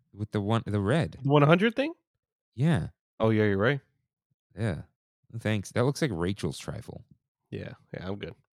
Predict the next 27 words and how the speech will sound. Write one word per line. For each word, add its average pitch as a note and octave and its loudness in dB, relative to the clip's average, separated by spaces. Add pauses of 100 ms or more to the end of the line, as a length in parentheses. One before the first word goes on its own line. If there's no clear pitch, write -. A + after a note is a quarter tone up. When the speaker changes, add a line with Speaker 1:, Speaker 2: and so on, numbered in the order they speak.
(480)
Speaker 1:
Yeah, - -10
Schmoozies, G#2 0
though, E2 -2
has G#2 2
the F2 -6
Steamboat A2 -2
Willie G#2 0
Shake, D2 -6
cookies A#2+ -6
and A#2+ -6
cream B2 -2
shake G#2 -2
with F2+ -6
whipped F#2 -6
topping G2 -2
and D#2+ -8
chocolate E2 -6
cream-filled D#2 -8
cookie C#2+ -10
ears, - -14 (100)
which - -14
are C#2 -10
straight - -2
up E2 -2
Oreos. C#2+ -14 (160)
They E2 -8
have D#2 -8